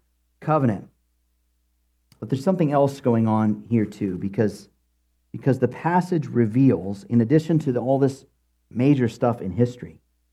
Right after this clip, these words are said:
God's disposition towards the pride of these rulers. And the purpose he reveals this is not just for those rulers.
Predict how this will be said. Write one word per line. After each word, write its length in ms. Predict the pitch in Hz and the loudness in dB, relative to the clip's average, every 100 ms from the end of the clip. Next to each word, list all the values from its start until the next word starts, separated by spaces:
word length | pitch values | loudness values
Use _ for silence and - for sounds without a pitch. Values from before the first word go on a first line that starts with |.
| _ _ _ _ _ _ _ _ - | _ _ _ _ _ _ _ _ -2
God's 400 | 123 151 165 135 | 0 2 0 -2
disposition 960 | 131 135 - 120 107 110 - 98 90 | -2 -2 -2 -2 -2 -4 -4 -4 -6
towards 400 | - 104 98 - | -6 -4 -4 -8
the 80 | 98 | -12
pride 640 | - - 104 95 90 82 - _ _ _ _ _ _ | -6 -2 -2 -2 -6 -12 -18 _ _ _ _ _ _
of 160 | 98 87 | -10 -8
these 340 | 95 85 - | -8 -10 -12
rulers. 320 | 90 80 80 - _ _ _ _ _ _ _ _ _ _ _ _ _ _ _ _ _ _ _ _ _ _ _ _ | -14 -14 -18 -20 _ _ _ _ _ _ _ _ _ _ _ _ _ _ _ _ _ _ _ _ _ _ _ _
And 120 | 139 127 | -2 -2
the 40 | |
purpose 460 | - - 233 233 214 | -2 -2 0 0 2
he 80 | |
reveals 480 | 165 131 147 190 - | 2 4 2 0 -2
this 400 | 98 92 - - _ _ _ _ | -10 -12 -14 -20 _ _ _ _
is 220 | - 143 143 | 2 4 4
not 540 | 147 190 208 - - - _ _ _ | 4 4 2 -2 -10 -20 _ _ _
just 360 | 156 175 180 | 0 2 0
for 160 | - 160 | 0 2
those 260 | 151 139 | 4 4
rulers. 640 | 123 233 233 90 - - | 4 4 4 -2 -8 -18